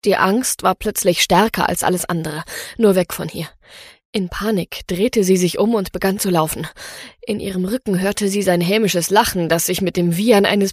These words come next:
Pferdes vermischte. Sie rannte immer schneller, doch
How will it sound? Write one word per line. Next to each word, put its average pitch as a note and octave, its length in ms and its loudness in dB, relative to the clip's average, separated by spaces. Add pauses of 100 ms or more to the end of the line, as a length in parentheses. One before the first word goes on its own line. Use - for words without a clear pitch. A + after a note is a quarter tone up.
Pferdes B3 420 0
vermischte. F3 460 -2 (480)
Sie G#3+ 160 2
rannte G#3+ 280 4
immer B3 220 6
schneller, G#3+ 400 4 (280)
doch - 200 0